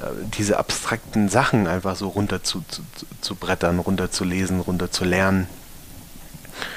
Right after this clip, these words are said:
Ähm, da hilft es wirklich als Werkstudent,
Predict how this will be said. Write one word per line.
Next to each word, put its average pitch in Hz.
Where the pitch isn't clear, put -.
Ähm, 92
da -
hilft 101
es 104
wirklich 110
als 90
Werkstudent, 101